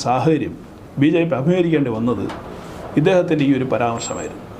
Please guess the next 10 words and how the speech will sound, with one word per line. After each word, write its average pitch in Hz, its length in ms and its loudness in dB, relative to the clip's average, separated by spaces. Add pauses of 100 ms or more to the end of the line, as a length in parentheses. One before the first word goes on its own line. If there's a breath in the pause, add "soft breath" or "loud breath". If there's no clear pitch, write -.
(760)
അതിനുശേഷം 214 580 2 (1080)
തർക്കമുണ്ടായി, 170 480 0 (560)
ബി 165 120 6
ജെ 190 140 4
പിയും 180 180 0 (480)
ആർ 151 80 2
എസ് 170 80 0
എസും 175 160 0
തർക്കമുണ്ടായി. 131 520 0 (800)
പിന്നെ 135 360 2